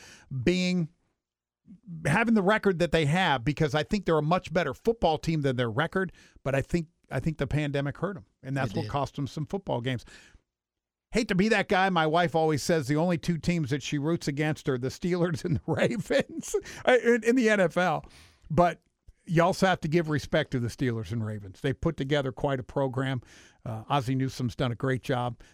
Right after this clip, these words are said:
Speaker 1: uh, with what he's done at, at, at Baltimore. You, you can't deny that. Um, but you gotta feel a little <laughs> bit for 'em in that, you know, this pandemic has, has created the record the way it is.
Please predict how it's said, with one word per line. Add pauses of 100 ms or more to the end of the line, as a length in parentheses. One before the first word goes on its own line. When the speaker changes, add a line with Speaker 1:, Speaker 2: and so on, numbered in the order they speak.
(120)
Speaker 1:
uh,
with
what
he's
done
at,
at,
at
Baltimore.
You,
you
can't
deny
that. (320)
Um,
but (640)
you
gotta
feel
a
little
<laughs>
bit
for
'em (400)
in
that,
you
know, (220)
this
pandemic
has,
has
created
the
record
the
way
it
is.